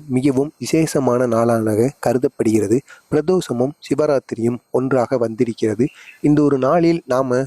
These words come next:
நம்மளோட வீட்டில் கல்லூப்புடன் இந்த ஒரே ஒரு பொருளை மட்டும் நம்ம சேர்த்து வச்சோம் அப்படின்னா, மிக பெரிய அளவில் நமக்கு பணவரவானது தேடி வருமாம். வீட்டில் இருக்கக்கூடிய ஒட்டுமொத்த பிரச்சனைகளும் தீர்ந்து விடுவதற்கும், குடும்பத்தில்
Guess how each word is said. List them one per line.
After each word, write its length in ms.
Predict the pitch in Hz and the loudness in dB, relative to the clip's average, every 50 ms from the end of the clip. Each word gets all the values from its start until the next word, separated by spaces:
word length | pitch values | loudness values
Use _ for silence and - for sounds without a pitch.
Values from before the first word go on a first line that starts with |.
| - _ | -6 _
நம்மளோட 340 | - 127 123 123 120 117 113 107 | -6 -2 -2 0 0 2 0 2
வீட்டில் 420 | 117 151 175 - - 139 135 123 - - - _ _ - | 2 0 0 0 0 0 2 2 0 -2 -8 _ _ -4
கல்லூப்புடன் 720 | 135 147 175 202 208 196 170 - - 143 120 123 127 139 - _ _ | -2 0 2 2 2 2 0 -2 -2 -2 -2 0 -2 -4 -6 _ _
இந்த 160 | 120 117 113 | -2 0 0
ஒரே 220 | 107 117 123 147 165 | 2 2 2 2 2
ஒரு 280 | 160 143 123 113 113 123 - - _ _ | 2 2 0 0 0 -2 -4 -6 _ _
பொருளை 340 | 147 139 147 151 147 143 131 | -2 0 2 2 2 2 0
மட்டும் 380 | 120 117 110 - - 120 123 117 - - - _ - | -4 -8 -10 -8 -8 -8 -8 -8 -10 -12 -20 _ -6
நம்ம 160 | 131 123 123 | -4 -4 -4
சேர்த்து 460 | - - 147 156 170 165 - - 156 156 160 - _ - | -2 0 2 2 2 0 0 0 0 0 -2 -6 _ -4
வச்சோம் 340 | 131 117 - - 143 131 117 | -4 -4 -2 -2 -2 0 0
அப்படின்னா, 340 | 113 117 110 107 113 123 131 - - - - _ _ - | 0 -2 -2 -2 -2 -2 -4 -4 -8 -18 -20 _ _ -2
மிக 140 | 139 131 135 - - | 0 0 0 0 0
பெரிய 240 | 156 156 185 190 185 | 0 2 4 4 4
அளவில் 340 | 151 123 120 110 123 127 127 - _ | 2 2 2 2 2 0 0 -2 _
நமக்கு 340 | - 120 120 120 - - 127 135 135 _ - - - _ _ | -4 -4 -4 -2 0 0 0 0 0 _ -16 -20 -20 _ _
பணவரவானது 800 | - 151 160 180 185 170 160 143 143 131 135 127 120 117 104 120 131 147 - _ _ | -4 -2 0 0 0 0 0 0 0 0 0 0 -2 -2 -2 -2 -4 -4 -6 _ _
தேடி 320 | - 131 135 143 135 139 123 | 0 2 2 4 2 2 2
வருமாம். 420 | 120 117 113 113 110 113 120 143 - _ - | 2 2 0 0 0 0 -2 -2 -4 _ -2
வீட்டில் 400 | 139 165 180 - - 180 170 180 - | 0 0 0 0 0 -2 -2 0 0
இருக்கக்கூடிய 540 | 135 127 127 - 131 - - 120 113 117 127 151 - - - - _ - | 0 0 0 -2 -2 0 2 4 4 4 2 2 -2 -6 -20 -20 _ -2
ஒட்டுமொத்த 540 | 143 143 135 - 190 180 165 147 131 - 131 | -2 -2 0 0 -2 -2 0 -2 -2 -4 -4
பிரச்சனைகளும் 680 | - - 113 - - 170 175 160 135 123 117 127 131 123 - _ - | -4 -4 -4 -4 -2 -2 0 2 2 0 0 -2 -4 -6 -10 _ 0
தீர்ந்து 320 | 151 151 156 156 147 135 | 0 0 2 2 2 2
விடுவதற்கும், 640 | 120 120 113 117 120 110 117 113 - - 131 127 - - - - _ | 2 2 2 2 2 0 -2 -2 -2 -2 -4 -4 -4 -8 -14 -12 _
குடும்பத்தில் 640 | - 185 185 208 202 185 147 - - 135 135 123 | -2 0 2 2 2 0 -2 -2 0 0 0 0